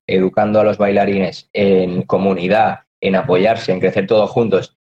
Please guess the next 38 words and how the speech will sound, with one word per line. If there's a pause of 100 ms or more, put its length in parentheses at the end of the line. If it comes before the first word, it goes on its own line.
en
que
sí,
que
las
batallas
están
guay
y
cuando
estamos
en
battle (240)
bailamos
y
lo
damos
todo
contra
el
otro, (180)
pero
que
al
final
somos
todos
parte
de
la
misma
cultura
y
que
n-, (120)
no
tiene
sentido